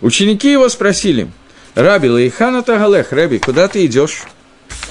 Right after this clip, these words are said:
Ответил Гилель. Он им ответил: «Я иду делать мицву». Спросили его: «И какую мицву ты идешь делать?» Ответил им: «Я иду мыться в баню». Спросили его ученики: «Разве это мицва?»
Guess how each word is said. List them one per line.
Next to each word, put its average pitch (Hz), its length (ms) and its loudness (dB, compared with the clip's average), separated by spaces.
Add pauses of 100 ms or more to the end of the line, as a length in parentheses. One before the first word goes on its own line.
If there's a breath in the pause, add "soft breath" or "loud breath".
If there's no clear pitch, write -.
(1600)
Ответил 190 500 2
Гилель. 143 420 2 (960 loud breath)
Он 247 180 2
им 240 80 2
ответил: 170 540 -2 (100)
«Я 214 260 4
иду 214 160 -2
делать 185 380 0
мицву». 120 380 -4
Спросили 214 560 -2
его: 107 320 0 (580)
«И 135 100 0
какую 214 400 0
мицву 190 300 -2
ты 147 160 0
идешь 107 240 0
делать?» 160 320 -2
Ответил 214 480 -2
им: 131 60 -4
«Я 151 260 2
иду 226 340 0 (240 soft breath)
мыться 202 480 2
в 151 120 -2
баню». 101 340 0 (580 loud breath)
Спросили 143 500 -2
его 226 160 2
ученики: 165 460 -2
«Разве 165 380 2
это 117 180 0
мицва?» 143 460 -2